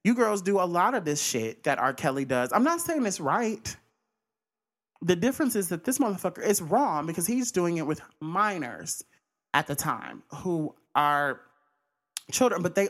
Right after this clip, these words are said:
all, mostly all of them are in agreement that they lied to him about their age.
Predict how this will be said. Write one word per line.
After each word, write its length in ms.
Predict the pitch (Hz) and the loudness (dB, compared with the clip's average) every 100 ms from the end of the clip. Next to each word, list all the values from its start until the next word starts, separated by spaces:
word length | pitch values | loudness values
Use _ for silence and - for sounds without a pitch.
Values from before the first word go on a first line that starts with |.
| - | 4
all, 520 | 196 262 262 220 202 - - _ 190 | 4 4 2 0 -2 -12 -20 _ 2
mostly 360 | 254 - 254 - - | 2 2 -4 -2 2
all 180 | 214 | 4
of 180 | 247 185 | 4 2
them 240 | 165 160 - | 0 0 0
are 260 | 160 156 | 0 0
in 140 | - 156 | -2 -2
agreement 460 | 147 160 170 147 | -2 -2 -2 -2
that 160 | 143 139 | -4 -4
they 120 | 139 | -4
lied 440 | 131 147 220 240 233 | -4 -2 0 -2 -2
to 80 | |
him 120 | 143 135 | -4 -4
about 420 | 123 127 123 - _ _ _ _ - | -2 -2 -2 -6 _ _ _ _ -4
their 140 | 156 196 | -2 0
age. 680 | 262 330 - - - - | 0 0 -4 -10 -8 -8